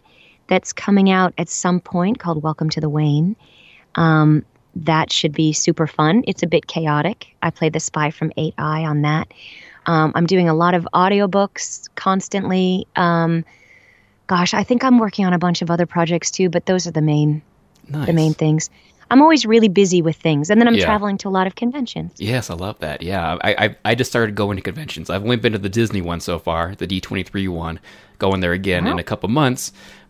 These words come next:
Speaker 2: But, you know, living in Montana, there's not too many to choose from, so I need to start going to more.
Speaker 1: It's really fun. It's a, uh, the amount of creativity and imagination that you find and inspiration at a convention is extraordinary. So I think it's well worth it.
Speaker 2: Mm-hmm.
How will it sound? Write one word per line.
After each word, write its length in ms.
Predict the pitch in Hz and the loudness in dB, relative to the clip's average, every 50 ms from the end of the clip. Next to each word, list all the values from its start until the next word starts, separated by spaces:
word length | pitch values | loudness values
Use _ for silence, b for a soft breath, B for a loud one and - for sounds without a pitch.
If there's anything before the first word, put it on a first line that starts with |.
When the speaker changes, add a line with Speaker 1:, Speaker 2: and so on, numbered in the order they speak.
| _ | _
Speaker 2:
But, 140 | - 95 92 | -4 -2 0
you 80 | 113 117 | 0 0
know, 80 | 120 | 4
living 260 | 147 180 214 214 226 180 | 6 8 8 8 6 4
in 60 | 147 | 4
Montana, 420 | 135 135 127 127 135 127 117 110 | 4 2 2 0 0 0 0 0
there's 160 | 101 104 101 | 0 -2 -2
not 220 | 120 110 - - - | -2 -4 -4 -6 -6
too 180 | - - 123 | -2 0 2
many 280 | 113 110 104 92 95 90 | 2 2 0 0 0 -2
to 60 | 85 | -4
choose 320 | 78 - - 107 98 87 - | -4 -6 -4 -4 -4 -4 -4
from, 240 | - 85 82 82 | -8 -10 -10 -8
so 60 | - 95 | -8 -6
I 60 | 101 | -4
need 100 | 113 113 | -4 -4
to 60 | 104 | -4
start 180 | - - - 90 | -4 -6 -6 -4
going 200 | 98 98 95 87 | -4 -4 -4 -4
to 60 | 85 | -4
more. 360 | 85 87 85 85 76 73 - - _ _ _ _ _ _ _ | -4 -4 -4 -4 -6 -8 -10 -16 _ _ _ _ _ _ _
Speaker 1:
It's 220 | - 240 - - - | -6 -4 -4 -4 -2
really 240 | 226 240 254 285 302 | 0 0 2 0 0
fun. 360 | - - - 202 214 226 240 | -2 -2 0 0 2 2 2
It's 200 | 220 208 - - | 0 0 -2 -4
a, 160 | 196 185 190 185 b b b b b b b b b b _ _ - | -4 -2 -4 -4 b b b b b b b b b b _ _ -6
uh, 220 | - 190 175 175 - - - _ - | -2 -2 0 0 -2 -4 -8 _ -16
the 240 | - 185 180 196 190 | -10 -4 -2 0 2
amount 320 | 190 190 190 202 214 214 | 2 2 2 2 2 2
of 140 | 196 190 180 | 0 -2 -4
creativity 800 | - - - 196 185 180 175 - - - 196 180 196 190 190 185 | -8 -6 -4 -2 -2 -2 -2 -4 -4 -4 -4 -2 0 0 2 2
and 80 | 180 165 | 2 2
imagination 720 | 160 165 170 180 165 170 165 160 175 190 - - 180 185 | 2 2 2 0 0 0 2 2 2 0 0 0 2 2
that 140 | 170 - - | 2 0 0
you 80 | 170 | -4
find 480 | - - 175 175 175 175 175 175 175 170 | -2 0 0 2 4 4 4 2 2 2
and 220 | 160 170 160 b b b b b b b b | 0 -2 -2 b b b b b b b b
inspiration 800 | - 214 226 - - - 196 180 170 170 190 208 - - 254 226 | 4 4 4 4 2 0 0 0 2 2 0 0 0 0 2 2
at 80 | 202 185 | 2 2
a 60 | 180 | 0
convention 560 | - 196 175 175 175 185 220 - - 247 226 | -2 -2 -2 -2 -2 -2 -2 -2 -2 0 0
is 280 | 202 190 175 - - - | 0 -2 -4 -8 -10 -8
extraordinary. 720 | - - - - 320 330 254 214 170 156 156 - - - _ _ _ _ _ | -8 -6 -2 0 0 2 4 4 4 4 2 0 -4 -8 _ _ _ _ _
So 160 | - - 208 | -2 0 0
I 60 | 214 | 2
think 200 | - 254 247 226 | 2 2 0 0
it's 140 | 208 180 - | 0 -4 -2
well 220 | 190 185 190 202 196 | 0 0 2 2 2
worth 260 | 175 160 151 - - | 0 -2 -2 -2 -4
it. 160 | 156 - - _ | -4 -4 -6 _
Speaker 2:
Mm-hmm. 200 | - 92 98 110 | -8 -6 -6 -6